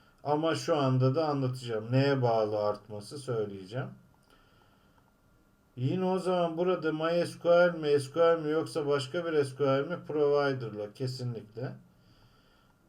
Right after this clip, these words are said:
Ee, hocam provider'ı biraz anlattık. Tamam, sıkıntı yok.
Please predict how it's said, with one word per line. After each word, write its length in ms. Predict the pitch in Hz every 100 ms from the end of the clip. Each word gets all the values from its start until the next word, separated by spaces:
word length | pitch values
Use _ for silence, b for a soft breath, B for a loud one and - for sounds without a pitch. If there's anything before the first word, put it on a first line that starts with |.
| _ _ _ _ _
Ee, 40 | 117 113 113
hocam 420 | 147 160 165 165
provider'ı 800 | 139 165 165 160 156 143 151 147
biraz 240 | 139 135 131
anlattık. 640 | 131 120 104 - - -
Tamam, 260 | 123 107 98
sıkıntı 520 | - - 98 - 110
yok. 200 | 131